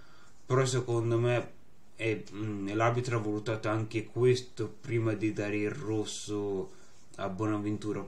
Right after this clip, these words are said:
Poi è vero che bisogna sempre vedere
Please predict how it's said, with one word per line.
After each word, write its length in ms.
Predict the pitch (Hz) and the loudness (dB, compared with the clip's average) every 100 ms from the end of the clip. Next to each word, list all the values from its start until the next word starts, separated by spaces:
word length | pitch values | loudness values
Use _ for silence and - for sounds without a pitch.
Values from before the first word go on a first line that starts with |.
| - | -8
Poi 380 | - 117 135 131 | -2 6 8 10
è 100 | 113 | 8
vero 360 | 95 117 120 113 | 6 4 6 2
che 120 | 101 | -2
bisogna 480 | 95 92 101 104 101 | -4 -4 0 0 0
sempre 800 | - - 104 113 107 - 104 101 | -2 -2 2 2 0 -2 -2 0
vedere 720 | 98 95 101 101 98 98 | 0 0 0 -2 -4 -6